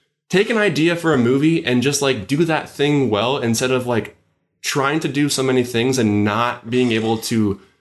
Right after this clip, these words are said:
string them together into a single enjoyable movie.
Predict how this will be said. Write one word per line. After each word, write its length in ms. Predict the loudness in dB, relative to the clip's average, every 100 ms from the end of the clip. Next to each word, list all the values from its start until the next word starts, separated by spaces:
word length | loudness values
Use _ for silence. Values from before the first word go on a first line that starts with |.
| -10
string 300 | -2 0 2
them 140 | 0
together 440 | 0 -2 0 0
into 320 | 0 0 2 2
a 80 |
single 680 | 2 0 0 2 2 0 -4 _ -2
enjoyable 600 | 0 0 0 2 2 0
movie. 340 | -2 -2 -2